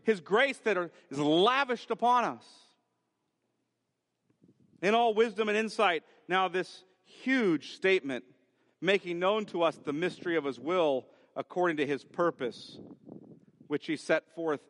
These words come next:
in Christ as a plan for the fullness of time to unite all things in him." Things in heaven and things on earth. I, I don't even have time to unwind this statement, but, but let me just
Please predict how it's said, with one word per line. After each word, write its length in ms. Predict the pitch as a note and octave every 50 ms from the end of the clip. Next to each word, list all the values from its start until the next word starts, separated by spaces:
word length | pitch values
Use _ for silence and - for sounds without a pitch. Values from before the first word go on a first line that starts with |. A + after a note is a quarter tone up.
| _
in 260 | - D#3+ D#3+ D3+ C#3+ -
Christ 540 | - E3 D#3+ D#3 D3 B2 A#2 - - - _ _ - - - - - - - - -
as 160 | - D3+ C#3
a 60 | D3 B2+
plan 480 | - - F3+ F#3 F#3 F#3 F#3 F3+ E3+
for 180 | - - F3+ D#3
the 80 | C#3+
fullness 420 | - - - E3+ F3 E3 D#3 - -
of 140 | C3+ G#2+ -
time 460 | - D#3 D3+ D3+ C#3+ C3+ B2+ B2+ - _ _ _ _ -
to 100 | - D3
unite 320 | D3 D3+ D#3 D3 D3 C#3 - - - -
all 260 | E3+ G3 G3+ G3 F3+ D#3
things 600 | - - C#3+ C3 B2 A2 G#2+ G#2 G2+ - - - _ -
in 160 | C3+ C3+ A#2+
him." 460 | A2+ A2 C3+ C3+ B2 A2 G#2+ G2+ G2 - _ _ _ _ - - -
Things 280 | - D#3 D#3 D3 B2 A#2+
in 100 | B2+ A2
heaven 280 | A2+ B2+ B2 A2+ A2+ A2+
and 120 | G#2+ -
things 240 | - A#2 A#2 G2+ G#2
on 140 | G#2+ G#2 G#2
earth. 160 | G#2 G#2 G2+ _ _ _ _ - _ _ _ _ _ _ _ _ _ _ _ _ _ _ _ _ _ _ _ _ _ _ _ _ _ _ _ _ _ _ _ -
I, 240 | - D#3+ - E3 F3
I 20 | F3+
don't 140 | F#3 E3+
even 120 | D3+ C#3 C3
have 160 | A#2 - -
time 320 | - D#3 D#3 D#3 D#3+ D3+
to 100 | C#3 C3+
unwind 440 | A#2+ A#2+ A#2+ B2+ C3 C3+ C#3 C#3+ B2 A#2
this 200 | G#2 A2+ G#2+ -
statement, 540 | - - - C3+ C#3 D3+ A2 A2+ G#2+ G2+ -
but, 180 | - B2+ B2+ _ _ _ _ _ -
but 120 | D3+ D3
let 140 | D3+ E3+ F3+
me 100 | F3+ D#3
just 240 | C3+ D3 C3 -